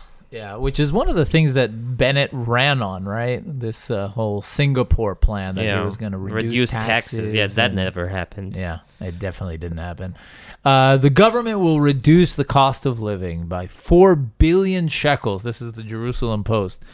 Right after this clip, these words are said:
Speaker 1: Prime Minister Naftali Bennett announced on Wednesday with the working family, excuse me, with the working family at the center of the plan. Quote, "We will reduce the tax per employee by two hundred twenty-three shekels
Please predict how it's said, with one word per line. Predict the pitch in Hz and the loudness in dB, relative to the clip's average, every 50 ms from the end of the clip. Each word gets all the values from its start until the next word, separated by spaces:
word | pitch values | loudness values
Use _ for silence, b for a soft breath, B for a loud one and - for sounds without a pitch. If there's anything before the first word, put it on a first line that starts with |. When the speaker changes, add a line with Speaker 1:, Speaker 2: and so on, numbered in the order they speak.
| B B B B B B | B B B B B B
Speaker 1:
Prime | - 160 160 151 151 | 4 4 4 4 2
Minister | 147 143 - - 143 | 0 -2 -2 -2 -4
Naftali | 135 120 - - 147 139 139 131 120 | -4 -4 -2 0 0 2 2 2 2
Bennett | 135 135 131 127 123 | 2 2 2 2 0
announced | 123 120 127 131 131 127 120 - | 0 0 2 2 2 0 0 -2
on | 131 120 120 | -2 -2 -2
Wednesday | 120 127 135 131 123 151 165 | -2 -4 -4 -2 0 0 2
with | 156 139 123 | 2 4 4
the | 127 123 | 4 4
working | 123 127 147 160 147 - 175 165 156 135 | 4 4 2 2 2 0 0 0 0 -2
family, | - - - 135 139 135 127 127 113 107 104 104 107 - b b b b b b b b b _ - _ - - - - - - - - - - - - - - | -4 -2 0 2 2 2 2 0 -2 -2 -2 -2 -4 -6 b b b b b b b b b _ -20 _ -20 -20 -20 -20 -12 -12 -12 -12 -12 -18 -20 -18 -18 -16
excuse | - - - 135 127 127 123 131 | -14 -10 -4 -2 0 0 2 2
me, | 170 185 170 | 2 0 2
with | 151 156 139 | 2 2 4
the | 123 139 | 4 6
working | 135 165 185 175 - 170 160 143 131 | 6 6 4 4 2 0 0 0 -2
family | - - 147 147 151 151 156 156 151 147 139 | -2 0 2 4 4 4 2 2 2 2 2
at | 123 127 | 0 -2
the | - 113 | -2 -4
center | - - - 143 139 131 - 135 | -6 0 0 0 0 2 2 2
of | 123 113 | 2 2
the | 113 | 2
plan. | - - 120 113 107 104 104 107 107 - _ _ _ - | 0 0 0 0 -2 -2 -4 -6 -10 -12 _ _ _ -2
Quote, | - 143 143 135 135 131 - | 4 6 6 6 6 4 2
"We | 147 147 160 175 | 4 6 8 8
will | 170 156 165 170 170 156 | 8 8 8 8 8 8
reduce | 151 143 135 120 147 185 202 170 - | 6 6 6 6 4 4 4 2 0
the | 156 135 | -2 -2
tax | - - - 156 165 170 165 - - | -2 0 0 0 0 0 -2 -6 -16
per | - - - - 185 208 226 - | -14 -8 2 6 6 6 6 4
employee | 190 170 151 - - - 160 160 147 135 120 117 | 0 -2 -2 0 4 6 6 8 6 6 2 0
by | 117 117 123 123 123 120 117 120 143 147 - - | 0 2 4 6 6 6 6 4 2 0 -2 -2
two | - 170 | 2 2
hundred | 175 165 143 143 131 117 | 2 4 2 2 0 2
twenty-three | 123 143 143 131 - - 135 127 | 0 0 0 0 -2 -2 -2 -2
shekels | 113 - - 180 170 - - 175 165 135 - | -2 0 0 0 0 2 2 2 2 2 -2